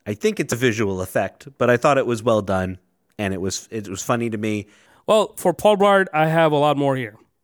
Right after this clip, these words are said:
Speaker 2: Paul Blart getting stuck in the ventilation shaft, to me, is physical comedy.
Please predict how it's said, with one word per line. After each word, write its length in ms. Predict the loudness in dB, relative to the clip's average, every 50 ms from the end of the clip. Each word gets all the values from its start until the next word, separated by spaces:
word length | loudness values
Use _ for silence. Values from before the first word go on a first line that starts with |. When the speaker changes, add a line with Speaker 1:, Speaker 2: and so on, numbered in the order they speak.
| _ _
Speaker 2:
Paul 240 | -2 2 2 2 4
Blart 260 | 4 4 4 2 2
getting 240 | 2 2 2 2 0
stuck 300 | -2 -2 -2 -2 0 -2
in 80 | 0 0
the 100 | 0 0
ventilation 560 | 0 -2 0 0 0 0 0 0 0 -2 -2
shaft, 460 | 0 0 0 0 0 -4 -10 -16 -18 -20 -20 _ _ _ _ _ _ _ _ _ _ _ -20 -20 _
to 120 | -4 -2
me, 300 | 0 0 0 0 -2 -4 -8
is 200 | -10 -10 -10 -8
physical 300 | -8 -8 -6 -4 -6 -6
comedy. 420 | -2 -2 0 0 0 0 -2 -2